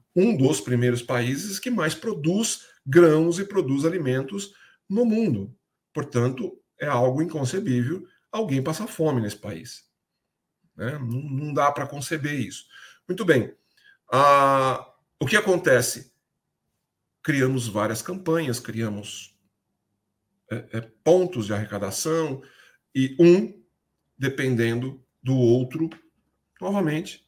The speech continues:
né, pra sobreviver. Mas, infelizmente, essa ajuda, ela é pontual, ela é uma ajuda de cima pra baixo, né? É uma ajuda que,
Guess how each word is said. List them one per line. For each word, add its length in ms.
né, 260
pra 160
sobreviver. 720
Mas, 480
infelizmente, 1000
essa 240
ajuda, 640
ela 300
é 160
pontual, 800
ela 340
é 480
uma 200
ajuda 720
de 120
cima 280
pra 160
baixo, 420
né? 400
É 80
uma 180
ajuda 500
que, 720